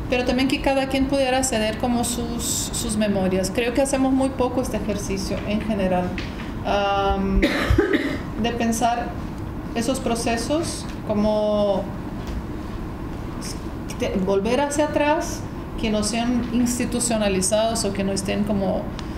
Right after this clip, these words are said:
en un pasado reciente, sino que poder entrar ahí y por eso después también imaginar, imaginar eso,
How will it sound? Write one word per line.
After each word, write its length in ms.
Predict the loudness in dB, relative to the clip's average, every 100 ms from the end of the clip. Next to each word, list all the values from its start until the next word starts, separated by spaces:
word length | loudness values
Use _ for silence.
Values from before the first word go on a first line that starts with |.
| -8 -4 -2
en 120 | 2
un 640 | 2 4 4 2 2 0 0
pasado 440 | 0 2 2 0 0
reciente, 520 | -2 0 2 2 0
sino 600 | -2 0 2 2 2 0
que 60 | -2
poder 280 | -2 0 2
entrar 420 | 0 2 2 4
ahí 420 | 2 2 0 0 -4 -6 -8 -8 -8 -4
y 80 | -2
por 180 | 2 2
eso 180 | 2 2
después 340 | 0 0 0
también 240 | 0 2 2
imaginar, 760 | 2 2 2 2 2 2 2 -2 -8 -8 -8 -8 -6 -2
imaginar 580 | 0 2 2 2 2
eso, 380 | 2 2 2 2